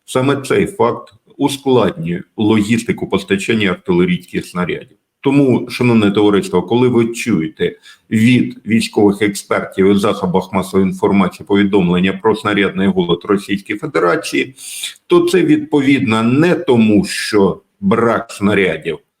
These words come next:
а, відповідно, проблеми з логістикою. Причому ці проблеми виникли в тому числі і завдяки українській стороні. Зокрема, в моменті нанесення точкових ударів по логістичній складовій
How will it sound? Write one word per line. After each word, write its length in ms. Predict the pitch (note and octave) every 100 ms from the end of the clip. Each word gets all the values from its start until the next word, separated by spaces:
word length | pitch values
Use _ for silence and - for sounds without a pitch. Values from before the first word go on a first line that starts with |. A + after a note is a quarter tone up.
| _ _ _
а, 360 | - D#3+ F#3 -
відповідно, 680 | B2+ C3+ C3+ B2+ B2 C#3 B2
проблеми 480 | A2+ F#2+ G#2+ A2 G#2
з 80 | G2
логістикою. 880 | G2 F2+ D#2 - F2 - D#2 C#2+ -
Причому 360 | C3 B2 C3 A#2+
ці 160 | -
проблеми 480 | E3+ D#3 D#3 D3+ C#3
виникли 440 | A2+ A2+ G#2 G#2
в 80 | G2
тому 240 | - C3 C#3+
числі 360 | - - C3+
і 80 | B2+
завдяки 720 | - F#3 - G2 G2 B2 - -
українській 680 | - G#2 G2+ G2+ G2 G2
стороні. 540 | - - F#2+ F2 D#2+ - _ _ _
Зокрема, 800 | F#2 A#2 A#2+ B2+ B2 G2 D2+ - -
в 100 | G2+
моменті 460 | A2+ A#2+ G#2 F#2
нанесення 680 | F#2+ G#2 G2+ F2+ - F2+ F2+
точкових 600 | F2+ A2+ - - F#2+ F#2
ударів 440 | - A2 D#3+ C3+ C3
по 80 | A#2
логістичній 800 | G#2 G#2 G2+ A2+ G2 - F#2+ F2+
складовій 760 | - G2+ F#2+ A2+ B2+ D#3+ -